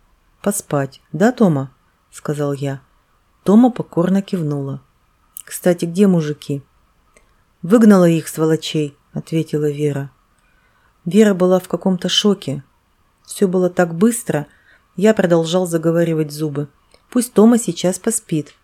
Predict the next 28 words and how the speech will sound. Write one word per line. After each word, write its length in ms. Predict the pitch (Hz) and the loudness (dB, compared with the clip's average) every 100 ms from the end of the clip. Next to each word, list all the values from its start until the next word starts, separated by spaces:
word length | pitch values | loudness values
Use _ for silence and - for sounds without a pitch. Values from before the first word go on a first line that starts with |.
| _ _ _ - | _ _ _ -6
а 100 | 165 | -4
я 180 | 185 | -4
попозже 520 | 202 247 - 165 147 156 | -6 -8 -4 -4 -4 -6
приду. 460 | 165 147 143 151 - _ _ _ | -8 -8 -8 -10 -12 _ _ _
Ладно? 480 | 147 180 262 226 - _ _ _ _ _ _ | -2 2 2 0 -4 _ _ _ _ _ _
Понимаешь, 540 | 160 160 175 262 262 170 | -4 -2 2 0 0 -2
Вера, 360 | 165 147 143 - _ _ - | -2 -2 -6 -14 _ _ -2
Тома 240 | 180 226 | 2 2
сбежала 460 | 190 165 151 165 190 | 2 -2 -2 -2 -4
из 120 | - | -6
психлечебницы. 1040 | - 175 180 175 156 139 - - - 139 _ _ _ _ _ - | -10 -8 -8 -6 -4 -4 -6 -14 -12 -14 _ _ _ _ _ -6
И 100 | 165 | -4
вот 200 | 165 165 | -2 0
мы 160 | 202 | 2
с 80 | 226 | 2
помощником 760 | 160 156 214 - 190 - 143 | 0 0 0 -2 -6 -6 -8
приехали 600 | 143 202 185 151 - 147 | -6 -4 -2 -4 -4 -6
за 140 | 143 147 | -6 -6
ней. 300 | 143 139 143 _ _ | -6 -8 -12 _ _
Понятно? 580 | - 151 175 214 214 156 _ _ _ _ _ _ - | -4 0 0 2 0 -2 _ _ _ _ _ _ -8
Мы 200 | 143 180 | 0 4
её 240 | 226 196 | 4 4
заберём, 600 | 151 165 190 185 151 139 135 _ _ _ _ - | 0 -2 -2 -2 -2 -4 -8 _ _ _ _ -8
а 100 | 165 | -6
тебе 300 | - 139 180 | -4 -2 2
за 120 | 226 | 2
труды 380 | 226 202 165 160 | 2 0 0 -2
заплачу». 640 | 147 - 196 - 151 147 | -2 -4 -4 -4 -6 -6